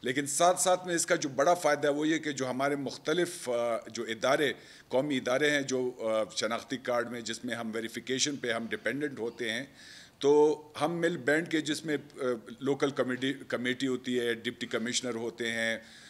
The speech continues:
अ, हमारे, अ, वेरीफाइंग एजेंसीज आईबी और दूसरे एजेंसीज के लोग भी होते हैं, हमारी कमेटी होती है, तो उससे पॉलिसीज़ बनाने में हमें बड़ी आसानी हो जाती है, चूँकि वो उन मसाइल के, अ,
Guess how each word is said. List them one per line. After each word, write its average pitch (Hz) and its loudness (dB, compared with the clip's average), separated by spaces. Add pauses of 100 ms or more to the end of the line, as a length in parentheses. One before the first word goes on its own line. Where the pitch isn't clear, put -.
(140)
अ, 101 4
हमारे, 113 2
अ, 101 -2
वेरीफाइंग 113 -2
एजेंसीज 113 -4
आईबी 113 -2
और 110 -2
दूसरे 110 -6
एजेंसीज 113 -6
के 117 -6
लोग 110 -6
भी 117 -2
होते 110 -4
हैं, 147 0
हमारी 143 -2
कमेटी 147 -4
होती 110 -6
है, 92 -12 (520)
तो 165 2
उससे 202 6
पॉलिसीज़ 202 2
बनाने 143 2
में 139 0
हमें 127 0 (160)
बड़ी 107 -2 (100)
आसानी 101 -4 (140)
हो 113 0
जाती 143 2
है, 135 2
चूँकि 127 -6
वो 117 -2
उन 120 -4
मसाइल 113 0
के, 98 -8
अ, 98 -12